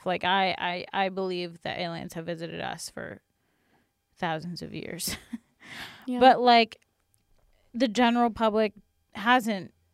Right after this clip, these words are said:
Speaker 1: looked into it or, and doesn't care and labels it as impossible. So I just think, like, with these new bills, like this new one that's gonna be passed and more and more that are gonna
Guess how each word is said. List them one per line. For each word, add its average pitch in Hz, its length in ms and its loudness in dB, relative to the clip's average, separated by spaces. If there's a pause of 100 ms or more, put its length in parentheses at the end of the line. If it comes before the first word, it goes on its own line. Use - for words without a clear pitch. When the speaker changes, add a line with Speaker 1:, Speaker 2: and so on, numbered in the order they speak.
(140)
Speaker 1:
looked 196 320 -6
into 180 320 -8
it 180 180 -4
or, 180 240 -8
and 190 160 -6
doesn't 180 240 -6
care 233 320 2
and 220 200 0
labels 190 360 -2
it 180 180 -2
as 170 520 -10
impossible. 180 720 -8
So 196 520 2 (1000)
I 262 80 6
just 269 240 0
think, 302 260 2
like, 233 360 4 (200)
with 247 440 2
these 262 280 0
new 277 200 2
bills, 214 440 2
like 214 180 0
this 220 200 -4
new 214 160 -2
one 214 160 -2
that's 214 160 -8
gonna 247 160 -2
be 262 120 -2
passed 185 400 -4
and 196 260 -4
more 202 260 0
and 220 140 0
more 196 260 -2
that 202 160 0
are 202 140 0
gonna 220 420 0